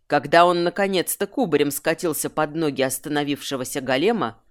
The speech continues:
то оказалось, что они уже прибыли по назначению. На широкой главной улице города собралась огромная толпа усталых, плохо вооружённых людей.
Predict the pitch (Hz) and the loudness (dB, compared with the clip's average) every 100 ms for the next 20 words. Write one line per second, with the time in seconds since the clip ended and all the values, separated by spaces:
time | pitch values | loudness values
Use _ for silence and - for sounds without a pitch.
0 | _ 151 143 135 143 120 214 170 120 - | _ 2 4 4 0 4 4 2 -2 -8
1 | - - - 156 180 285 277 233 269 247 | -10 -4 2 4 4 0 -2 0 -2 -2
2 | 196 170 123 131 123 139 135 127 131 151 | -2 -2 -2 -2 -2 -4 -4 -2 -2 -2
3 | - 139 117 120 135 - _ _ - 180 | -4 -6 -6 -10 -14 -20 _ _ -4 -2
4 | - 277 311 247 185 247 226 175 202 214 | 2 2 2 0 2 2 4 2 2 0
5 | - 156 131 143 147 160 226 233 - - | -2 -4 0 0 2 0 -2 -6 -6 -2
6 | - 120 123 202 233 - 151 127 139 202 | 2 2 4 2 -2 -6 -8 -4 -4 -4
7 | 226 233 233 214 - 156 135 131 - - | -4 -4 -4 -6 0 2 2 2 -4 0
8 | 185 202 - - _ 185 220 262 247 202 | 0 0 -8 -14 _ 0 0 2 2 4
9 | 170 151 135 139 139 143 147 135 123 120 | 4 2 -2 -2 -2 -4 -6 -8 -6 -8
10 | 104 | -8